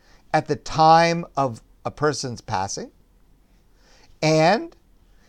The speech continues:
it allows a person to convey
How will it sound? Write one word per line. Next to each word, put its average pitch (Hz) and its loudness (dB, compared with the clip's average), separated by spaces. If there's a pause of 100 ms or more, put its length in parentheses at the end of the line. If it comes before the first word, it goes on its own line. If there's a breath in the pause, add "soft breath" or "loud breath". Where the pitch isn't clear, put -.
(280)
it 170 0
allows 170 4
a 175 0
person 127 -4 (460)
to 175 -4
convey 147 0